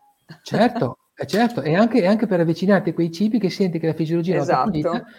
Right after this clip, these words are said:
Speaker 1: sono più consoni
Speaker 2: Perché poi
Speaker 1: all'equilibrio
Speaker 2: ti
Speaker 1: del tuo
Speaker 2: ascolti, hai capito?
Speaker 1: Eh,
Speaker 2: Dopo lo
Speaker 1: ah,
Speaker 2: ascolti il
Speaker 1: certo,
Speaker 2: corpo. Se io mi
Speaker 1: certo,
Speaker 2: addormento,
Speaker 1: certo.
Speaker 2: lo vedo che è stato sicuramente un cibo che ho mangiato.
Speaker 1: Eh, certo, assolutamente.
Speaker 2: Mm,
Speaker 1: Se
Speaker 2: mm.
Speaker 1: uno eccede con i fagioli, per esempio i fagioli, cioè i legumi, perdono, cosa contengono?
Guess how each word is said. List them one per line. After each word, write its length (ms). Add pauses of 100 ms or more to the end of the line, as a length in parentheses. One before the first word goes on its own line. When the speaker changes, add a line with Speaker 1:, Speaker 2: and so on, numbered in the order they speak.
(180)
Speaker 1:
sono 220
più 160
consoni 480
Speaker 2:
Perché 40
poi 100
Speaker 1:
all'equilibrio 400
Speaker 2:
ti 60
Speaker 1:
del 160
tuo 120
Speaker 2:
ascolti, 500
hai 100
capito? 460
Speaker 1:
Eh, 120
Speaker 2:
Dopo 140
lo 80
Speaker 1:
ah, 20
Speaker 2:
ascolti 480
il 60
Speaker 1:
certo, 140
Speaker 2:
corpo. 260
Se 80
io 340
mi 60
Speaker 1:
certo, 20
Speaker 2:
addormento, 460
Speaker 1:
certo. 180
Speaker 2:
lo 100
vedo 340
che 120
è 20
stato 300
sicuramente 560
un 100
cibo 360
che 100
ho 40
mangiato. 760
Speaker 1:
Eh, 160
certo, 520
assolutamente. 720
Speaker 2:
Mm, 40
Speaker 1:
Se 160
Speaker 2:
mm. 40
Speaker 1:
uno 160
eccede 340
con 100
i 60
fagioli, 520
per 220
esempio 260
i 40
fagioli, 480
cioè 100
i 60
legumi, 300
perdono, 360
cosa 220
contengono? 680